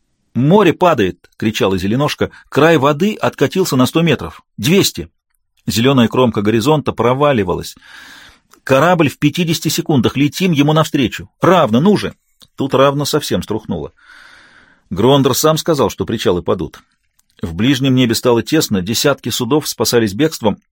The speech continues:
а в ста метрах зашевелился песок, проваливаясь в бездну. Она вспомнила, что говорил старик, и внезапно поняла, какую ошибку допускают улетающие.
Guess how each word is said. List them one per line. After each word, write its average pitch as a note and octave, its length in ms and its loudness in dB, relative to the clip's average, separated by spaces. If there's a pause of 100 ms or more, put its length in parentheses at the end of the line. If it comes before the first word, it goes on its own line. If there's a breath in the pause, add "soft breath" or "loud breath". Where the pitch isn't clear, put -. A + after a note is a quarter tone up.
(200)
а F#2+ 120 0
в - 80 -8
ста C#3 260 0
метрах C#3+ 600 0
зашевелился B2+ 640 0
песок, F3 480 -2
проваливаясь D3 640 0
в A#2+ 100 -8
бездну. B2 560 -2 (920)
Она A#2+ 220 2
вспомнила, B2 680 0
что - 220 0
говорил A2 320 0
старик, E3 460 -2 (880 soft breath)
и B2 120 2
внезапно D3+ 440 2
поняла, E3+ 320 2
какую E3 380 2
ошибку F3 540 -2
допускают F3 520 -2
улетающие. D#3+ 800 -2